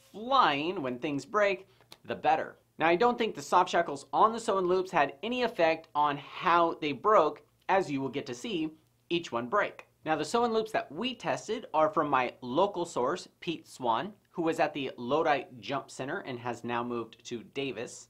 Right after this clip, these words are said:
I had about ten different pieces of webbing, adding up to about a kilometer long, that needed sew-in loops. And so that wasn't really practical to ship to Jerry and pay for shipping back to have him put sew-in loops on it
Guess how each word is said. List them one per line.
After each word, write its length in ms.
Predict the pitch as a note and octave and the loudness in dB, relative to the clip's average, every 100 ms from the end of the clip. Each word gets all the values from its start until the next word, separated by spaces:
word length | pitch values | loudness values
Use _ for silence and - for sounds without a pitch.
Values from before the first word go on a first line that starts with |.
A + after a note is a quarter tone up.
| - | -6
I 40 | |
had 200 | D#3+ G#3+ | 0 0
about 380 | G3+ - D#3+ - | 2 2 0 -4
ten 380 | - A3+ A3+ D3 | -8 -6 -6 -6
different 360 | - G#3+ A3+ - | 0 0 0 -2
pieces 320 | G3 F3 E3+ | -4 -2 -4
of 100 | D#3 | -2
webbing, 380 | D#3 D3+ B2+ C#3+ | 0 0 -2 -4
adding 300 | D#3+ E3+ F3 | 2 2 4
up 160 | E3+ - | 2 -2
to 120 | E3+ | -4
about 260 | C3 C#3 - | 0 0 0
a 60 | C3+ | -6
kilometer 640 | - C#3 D3 F3+ D#3+ C3 | -8 -2 4 4 4 -6
long, 400 | D3+ E3 A#2+ C3+ - _ - | 0 2 2 -2 -14 _ 0
that 220 | G3 D3+ | 0 0
needed 320 | C#3 D3 - | -4 -4 -6
sew-in 320 | - A#2+ C3+ | -6 -4 -2
loops. 420 | G#3+ E3+ - - _ _ - | 0 0 -2 -18 _ _ -12
And 100 | C#3 | -8
so 120 | D#3+ | 0
that 180 | F#3+ G3 | 0 2
wasn't 220 | G3 C#3+ | 0 -2
really 180 | D3 A#2 | -6 -6
practical 640 | - A#3 A#3 A3 G#3+ G3 F#3+ | 0 0 0 -4 0 0 0
to 180 | C3+ | -6
ship 320 | A#2+ - F3 - _ _ - | -4 -2 -2 -6 _ _ -12
to 160 | A#2 | -10
Jerry 480 | G#2+ G#3 G3+ F#3+ F#3 | -4 -2 0 0 -2
and 120 | C#3 | -6
pay 180 | A#2+ B2 | -6 -8
for 120 | A2+ | -8
shipping 400 | - A2 - G2 F#2+ | -10 -10 -10 -12 -2
back 360 | F3 E3 D#3 - _ _ | 2 2 0 -8 _ _
to 80 | B2 | -2
have 260 | C3 G#2+ - - | 4 4 2 -6
him 380 | A#3 E3+ C#3 D3+ _ _ - | -2 -2 -2 -10 _ _ 0
put 320 | C#3 C3+ - - | 2 2 -4 -8
sew-in 280 | - B2+ | -4 -2
loops 280 | A#2+ A2 - | -2 -6 -6
on 180 | G2+ G2 | -6 -6
it 140 | G2+ | -8